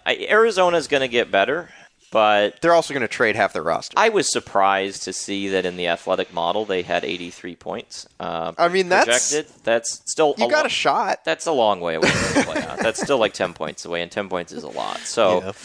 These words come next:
Speaker 1: uh, but yeah, I like that they're finally inching towards competitiveness. They're saying, "We actually are gonna try <laughs> and win."
Speaker 2: Did they get a, a s-, a s-, they didn't get a stadium deal, though, did
Speaker 1: They
Speaker 2: they?
Speaker 1: have not. They have until January.
Speaker 2: Okay.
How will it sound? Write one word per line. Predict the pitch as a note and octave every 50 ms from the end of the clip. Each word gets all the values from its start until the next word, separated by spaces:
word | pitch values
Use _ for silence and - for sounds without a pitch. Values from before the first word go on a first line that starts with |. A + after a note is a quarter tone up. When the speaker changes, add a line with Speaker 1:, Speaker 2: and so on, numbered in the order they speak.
| - - - - - -
Speaker 1:
uh, | G#2 G2+ F#2+ F#2 F2+
but | - C3+ D#3+
yeah, | G#3+ A#3 E3+ A2
I | G#2 B2+ D#3+
like | E3+ E3+ F3 F3 E3+ -
that | D#3 C#3+ -
they're | C3+ B2+ B2
finally | - - A#2 A2+ A#2 A#2+ A#2+ A#2 A2+ A2+
inching | A2 - A2 A2+ A#2 - A2 A2+
towards | G#2+ - A2 G#2+ A2 -
competitiveness. | - - G2+ - G#2+ G2 G2 G2 G2 G2+ G2 F#2 G2+ F#2+ G2+ G#2 -
They're | - D2 D#2+
saying, | - - F2+ F2+ F2 F2 F2 F2 F2+
"We | F#2 F2
actually | E2+ E2+ E2 - - F#2 F2+
are | F2+ F2+
gonna | F#2 F2+ E2+
try | - - - E2+ D#2+ F2 E2+ E2+ E2 F2+ F2+ _ _ _ _ _ _
<laughs> | _ _ - - - -
and | - A2+ G2 F2
win." | F2+ F2+ F#2 G#2 A2 A2 - _ _ _ _
Speaker 2:
Did | - C#3 C3
they | D#3 D#3
get | D3 F3 E3+ D#3+ C3 A2 A2 G2+ _ - -
a, |
a | A2
s-, | G#2 - - - - -
a | G2+
s-, | F2+ - -
they | - - C3 C3
didn't | C3+ C3+ A#2+ G#2
get | G#2 F#2
a | -
stadium | - A2+ A2 F#2+ - - -
deal, | - - G1+ G1+ - - - -
though, | - -
did | - G#2+
Speaker 1:
They | G#2+ G#2
Speaker 2:
they? | G#2
Speaker 1:
have | G#2 G#2 G#2
not. | G#2+ A2 A#2 -
They | A2 A#2 A#2+
have | C3+ C#3+ C#3
until | C#3+ B2+ B2+ A#2+ G#2
January. | F#2+ G2+ F#2 E2+ D2+ C#2 B1+ G#1+ G1+ G#1+ C2+ -
Speaker 2:
Okay. | A#2+ G2+ F2+ - - E2 D#2+